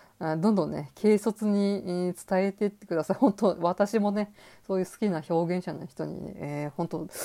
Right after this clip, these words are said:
どんどん伝えようってね、あの、改めてね、まあ、この今、二足の、表現の二足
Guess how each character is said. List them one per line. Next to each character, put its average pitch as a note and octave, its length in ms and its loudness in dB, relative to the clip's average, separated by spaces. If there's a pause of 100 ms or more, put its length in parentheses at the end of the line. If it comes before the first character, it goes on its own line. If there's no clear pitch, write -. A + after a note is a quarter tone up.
(340)
ど F#3+ 100 6
ん F#3+ 40 8
ど F3 160 4
ん - 140 -4
伝 - 360 -2
え F3 60 2
よ F#3 160 4
う - 20 -4
っ - 20 -20
て - 200 -8
ね、 - 200 -8 (280)
あ D3+ 40 -14
の、 D#3 540 -8
改 E3 340 -2
め E3 100 -4
て D3 100 -12
ね、 C#3+ 280 -12 (220)
ま D3 140 -6
あ、 C3+ 40 -8
こ E3+ 160 -12
の D#3 180 -8
今、 D#3 280 -6 (320)
二 F3 100 -4
足 E3 220 -6
の、 D#3 240 -8 (100)
表 F#3 300 4
現 A#3 80 4
の F3+ 80 0
二 F3 80 -2
足 G3 220 -4